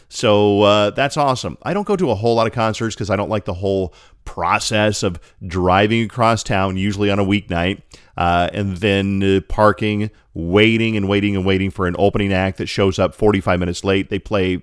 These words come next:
forty-five minutes of material you don't know, and then it's another forty-five minutes or an hour till the headliner comes on.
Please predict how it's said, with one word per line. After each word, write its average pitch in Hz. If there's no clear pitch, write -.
forty-five 110
minutes 95
of 92
material 95
you 90
don't 101
know, 92
and 104
then 104
it's 101
another 98
forty-five 104
minutes 98
or 101
an 95
hour 95
till 101
the 90
headliner 101
comes 107
on. 104